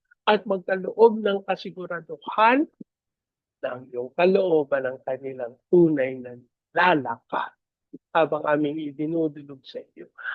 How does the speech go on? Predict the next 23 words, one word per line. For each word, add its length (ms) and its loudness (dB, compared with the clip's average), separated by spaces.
ang 160 2
kaganapan 1040 0
ng 80 0
inyong 400 0
pangako 640 -2
sa 160 -2
aming 240 6
mga 480 6
O 400 8
F 320 2
Ws 720 2
na 160 0
tinawag 640 0
nyo 160 -18
bilang 320 -6
overseas 1040 -4
Filipino 800 -6
with 320 2
witnesses. 640 -20
Hayaan 320 0
niyong 160 -8
sila'y 400 -4
sumaksi 800 0